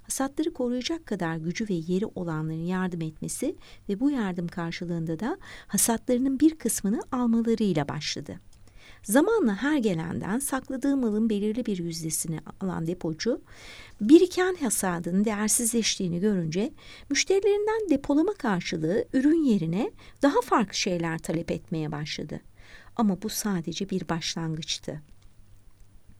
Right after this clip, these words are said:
Koruması altındaki hasadı altınla ya da gümüşle değiştirmeye başlayınca işler büyüdü. Depocular müşterilerin mallarını kullanıp daha da zenginleştiler.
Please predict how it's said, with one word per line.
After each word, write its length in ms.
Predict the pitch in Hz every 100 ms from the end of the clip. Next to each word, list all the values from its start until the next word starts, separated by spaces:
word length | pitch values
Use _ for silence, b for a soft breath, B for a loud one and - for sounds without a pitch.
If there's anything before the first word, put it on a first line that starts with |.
| B B B B
Koruması 460 | - 254 285 349 466 453
altındaki 440 | 359 208 180 170
hasadı 420 | 175 170 175 160 202 202
altınla 500 | 202 208 - 302 175
ya 200 | 165 196
da 60 |
gümüşle 480 | 185 185 269 - 220
değiştirmeye 600 | 202 180 - 185 175 170
başlayınca 720 | 190 214 - 170 165 165 247 453 B B B B
işler 480 | - - 185 165 165
büyüdü. 380 | 165 156 156 151 B B B -
Depocular 600 | 254 311 392 240 208 196
müşterilerin 640 | 208 - - 220 226 240
mallarını 520 | 214 185 180 180 190
kullanıp 560 | 196 185 160 160 233 -
daha 200 | 196 208
da 80 | 170
zenginleştiler. 960 | 170 160 160 160 156 151 - 160 147